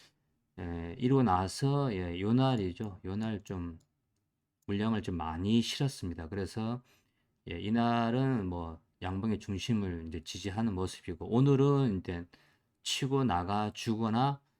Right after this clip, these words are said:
안 그러면 이 양봉의 중심을, 예, 아래꼬리에 달고, 뭐 아래꼬리에 달고 요렇게 좀 되지 않을까 그런 생각했는데, 예, 오늘 아주, 예, 급등을 했습니다. 거래량 터지면서.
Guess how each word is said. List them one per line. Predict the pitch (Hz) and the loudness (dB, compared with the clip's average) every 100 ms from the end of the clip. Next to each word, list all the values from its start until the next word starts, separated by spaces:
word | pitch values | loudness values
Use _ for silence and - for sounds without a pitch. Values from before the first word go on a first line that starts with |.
| _ - | _ -8
안 | 95 | -4
그러면 | 98 101 | -2 -2
이 | 101 | -2
양봉의 | 82 87 92 104 107 113 113 - | -2 -2 -2 0 0 0 -2 -4
중심을, | 98 - 107 113 127 135 101 | -6 -2 0 2 2 0 -4
예, | 90 80 82 _ _ _ | -6 -8 -12 _ _ _
아래꼬리에 | - 92 101 117 117 | -4 -4 0 0 2
달고, | 107 90 87 117 139 147 _ | 0 -2 0 0 -2 -4 _
뭐 | 90 85 | -10 -8
아래꼬리에 | - 87 92 117 104 | -4 -4 -2 -2 -2
달고 | 92 87 107 98 | -4 -6 -6 -4
요렇게 | 110 131 139 139 - - 104 101 92 | 0 2 2 -2 -8 -6 -4 -4 -6
좀 | - 82 | -8 -8
되지 | - 95 98 | -4 -4 -4
않을까 | 95 98 - 85 82 82 80 | -4 -6 -6 -6 -6 -8 -12
그런 | - 107 | -8 -6
생각했는데, | 104 92 90 82 95 87 80 | -4 -4 -6 -6 -8 -8 -10
예, | 76 _ _ _ | -14 _ _ _
오늘 | - 101 101 95 _ _ _ _ _ | -8 -6 -8 -12 _ _ _ _ _
아주, | 95 92 95 85 82 _ _ _ _ _ _ _ - | -8 -6 -6 -8 -12 _ _ _ _ _ _ _ -12
예, | 85 78 - | -12 -12 -12
급등을 | - - 117 107 | -12 -4 -2 0
했습니다. | 87 - 82 - | -2 -8 -12 -10
거래량 | 101 98 101 101 | -4 -2 -2 -4
터지면서. | - 120 123 104 85 78 82 | -2 0 0 -2 -4 -8 -10